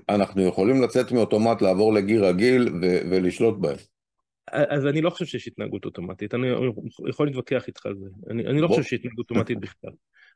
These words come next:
Speaker 2: אני חושב שיש, אה, חשיבה אוטומטית, אני חושב שהרגש הוא מאוד אוטומטי, אני לא חושב שיש התנהגות אוטומטית. אני, יש, מי שיש לו טורט אולי, אבל זה הפרעה נורא, נורא נדירה.
Speaker 1: לא,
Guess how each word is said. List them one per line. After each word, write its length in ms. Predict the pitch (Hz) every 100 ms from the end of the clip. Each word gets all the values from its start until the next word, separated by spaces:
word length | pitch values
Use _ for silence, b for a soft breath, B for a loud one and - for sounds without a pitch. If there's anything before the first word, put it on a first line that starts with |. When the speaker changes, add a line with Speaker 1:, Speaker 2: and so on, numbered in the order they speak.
| -
Speaker 2:
אני 100 | 123
חושב 180 | -
שיש, 420 | 147 160 135 - -
אה, 140 | 113
חשיבה 380 | - - 120 156
אוטומטית, 640 | 170 170 160 156 143 131
אני 100 | 117
חושב 160 | - 135
שהרגש 440 | 127 113 117 113
הוא 100 | 113
מאוד 360 | 104 - 156 160
אוטומטי, 520 | - 147 143 - 139 _ _ _ _ _ _ _ _ _ _ _ _
אני 200 | 147 151
לא 120 | 151
חושב 240 | 156 143 117
שיש 240 | - 98
התנהגות 480 | 110 110 98 101 -
אוטומטית. 540 | 90 87 - - -
אני, 240 | 120 123 117 117 117 120 127 131 127 127 113 -
יש, 420 | 135 170 180 - 170 143 143 143
מי 120 | 156
שיש 220 | 170 185
לו 60 | 180
טורט 400 | - 147 151 147
אולי, 440 | 123 123 123 110
אבל 160 | 110 113
זה 80 | 117
הפרעה 240 | 110 127
נורא, 260 | 131 120 120
נורא 220 | 120 110
נדירה. 260 | 107 98 143
Speaker 1:
לא, 500 | 160 156 143 120